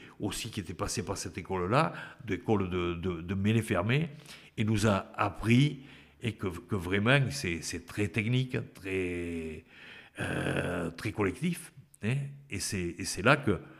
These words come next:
que j'ai réussi, hein, que j'ai, j'ai eu cette passion, mais après aussi avec, euh, une, une solidité, hein,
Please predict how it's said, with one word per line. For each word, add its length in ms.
que 120
j'ai 180
réussi, 600
hein, 180
que 360
j'ai, 280
j'ai 120
eu 100
cette 280
passion, 680
mais 80
après 300
aussi 400
avec, 240
euh, 140
une, 280
une 140
solidité, 680
hein, 100